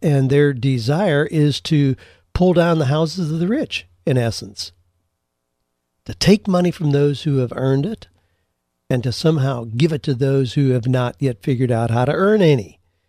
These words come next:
Well, I don't think that's a very good solution for anything. I trust you do not either. If you've been listening to this podcast for very long, I know that you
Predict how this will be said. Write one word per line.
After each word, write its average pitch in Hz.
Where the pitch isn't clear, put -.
Well, 135
I 139
don't 139
think 139
that's 131
a 135
very 120
good 117
solution 120
for 120
anything. 117
I 113
trust -
you 143
do 127
not 120
either. 175
If -
you've 127
been 127
listening 131
to 127
this 120
podcast 139
for 135
very 131
long, 127
I 123
know 123
that 120
you 123